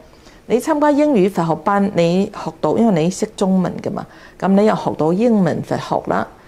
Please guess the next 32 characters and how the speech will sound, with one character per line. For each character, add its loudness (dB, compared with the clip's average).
然 2
之 0
後 0
呢， 2
你 2
就 0
有， 0
嗯， -2
兩 2
邊， 2
嚇， -4
我 -2
可 2
以 2
幫 0
翻 -4
過 -2
去。 -8
你 0
就 2
算 0
唔 0
係 0
正 0
式 -4
嘅 0
參 -2
加 0
翻 -2
譯 0
組， 0
啊， -4